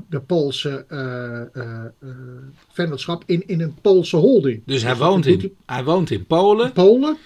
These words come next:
Speaker 2: En vijftien
Speaker 1: Hij brengt
Speaker 2: jaar
Speaker 1: het
Speaker 2: nadat hij naar Polen is geëmigreerd, brengt hij
Speaker 1: Ja.
Speaker 2: die aandelen in, in die
Speaker 1: In,
Speaker 2: Poolse
Speaker 1: in een
Speaker 2: vennootschap.
Speaker 1: Poolse holding. De inbrengwaarde bedraagt acht komma zeven miljoen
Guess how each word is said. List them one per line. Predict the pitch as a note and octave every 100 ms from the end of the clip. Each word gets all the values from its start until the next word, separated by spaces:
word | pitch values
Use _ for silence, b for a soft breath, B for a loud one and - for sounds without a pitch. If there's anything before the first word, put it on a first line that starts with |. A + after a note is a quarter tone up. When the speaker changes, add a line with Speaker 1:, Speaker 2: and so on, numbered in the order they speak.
| b
Speaker 2:
En | A2+
vijftien | - F#3+ G#3+ B2+
Speaker 1:
Hij | D#3+
brengt | G3
Speaker 2:
jaar | F3
Speaker 1:
het | F3+
Speaker 2:
nadat | D#3 C3 F3+
hij | D#3+
naar | C3 A2
Polen | F3 E3+ B2+ -
is | D3 - -
geëmigreerd, | - A#2 C3 B2 G#2 G2+ D#3 F3+ F#3
brengt | E3 D#3+ D#3+
hij | A3
Speaker 1:
Ja. |
Speaker 2:
die | B3
aandelen | C3+ C#3+ C3+ C3+ C3+ B2
in, | B2+ C3 A#2+
in | C#3+ B2+
die | A3
Speaker 1:
In, | B3
Speaker 2:
Poolse | A3+ G3+
Speaker 1:
in |
een |
Speaker 2:
vennootschap. | F3+ D3 - A#3
Speaker 1:
Poolse | A3 D#3
holding. | A#2+ E3 G#3+ A3+ C#4 - B B B
De | F#3
inbrengwaarde | A3 A3+ G#3 E3 C#3 C#3+ C3
bedraagt | C3+ C3+ C3+ B2 -
acht | G#3 -
komma | - C3+ B2+
zeven | - B2+ A2+ A2
miljoen | A#2 E3+ B3+ B3